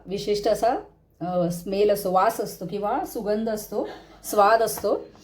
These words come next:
तर, अ, आता हे सगळं मी काढून घेते. याच्यातल्या रेषा फक्त आपल्याला काढून टाकायच्या आहेत. याच्या जाड जाड अशा रेषा आहेत, तर त्या फक्त काढायच्या. बाकी ह्याच्यातल्या बिया वगैरे काढायची गरज नाही आहे, ह्या मिक्सरमध्ये बारीक होतात.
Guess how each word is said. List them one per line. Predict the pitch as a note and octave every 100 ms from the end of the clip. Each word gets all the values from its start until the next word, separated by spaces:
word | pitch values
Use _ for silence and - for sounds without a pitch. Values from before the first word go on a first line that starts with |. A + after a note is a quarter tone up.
| - - _ -
तर, | G3 G3
अ, | G#3 G#3 G#3 - _ G3
आता | G#3+
हे | G#3+ B3+ D4+
सगळं | D#4 B3
मी | B3+
काढून | D4 C#4+ C4+ C4+
घेते. | D4 B3+
याच्यातल्या | C#4 D4+ D#4+ E4+
रेषा | C#4+ C4+ E4
फक्त | E4 -
आपल्याला | D#4+ D4+ C#4 D4
काढून | C4+ A#3+ A#3+
टाकायच्या | A#3+ G#3 G3+ B3+
आहेत. | - - _ _ _ _ _ _ _ _ _ _ -
याच्या | F3+ F3 G3 C#4 - - F3+
जाड | F3+ F3+
जाड | F3+ F#3+ F#3+
अशा | F3+ F#3+
रेषा | F3+ F3 F#3+
आहेत, | F3 A#3 -
तर | G3
त्या | E3+ G3
फक्त | G3+ - A3
काढायच्या. | G#3 F#3 F3 F3 C4 - - - -
बाकी | A#3+ B3 D#4+
ह्याच्यातल्या | E4 D4 D4+
बिया | C4+ C4 C#4
वगैरे | C#4+ C4+
काढायची | D4+ A#3 G#3 G#3
गरज | A#3+ G#3 G#3+
नाही | G#3+ A3
आहे, | E4+
ह्या | D4+
मिक्सरमध्ये | G#3 G3+ A#3+ G#3+ A#3
बारीक | A#3+ G3 G#3
होतात. | C#4 A3 B3+